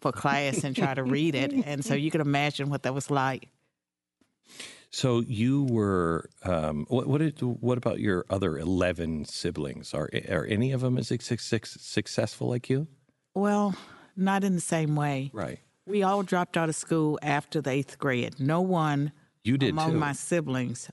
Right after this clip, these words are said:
Speaker 1: all of us. I mean, if you reached eighth grade, uh, I reached eighth grade. I started the ninth. And, um, and it was poverty that caused us to drop out.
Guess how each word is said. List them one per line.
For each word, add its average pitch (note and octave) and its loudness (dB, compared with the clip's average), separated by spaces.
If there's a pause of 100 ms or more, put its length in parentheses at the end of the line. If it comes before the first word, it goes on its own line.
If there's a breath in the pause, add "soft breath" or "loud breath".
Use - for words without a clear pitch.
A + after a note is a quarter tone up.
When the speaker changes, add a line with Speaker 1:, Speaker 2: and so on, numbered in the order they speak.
Speaker 1:
all E3+ 2
of D3+ -2
us. - -6 (600)
I - -4
mean, C#3 2
if B2+ -2
you C3 0
reached E3+ 0
eighth D3+ 0
grade, D3 0
uh, B2+ -2 (800 soft breath)
I E3 2 (320)
reached C#3 -2
eighth D3+ 0
grade. C3 0 (1400)
I D3 -2
started D#3+ -2
the - -2
ninth. C3 -2 (1120)
And, C#3 2
um, B2 0 (260)
and C#3+ 2
it C#3 0
was C#3+ -2
poverty D3+ 0
that C3+ -2
caused C3+ 0
us B2+ -2
to - -10
drop B2+ 0
out. D3 -2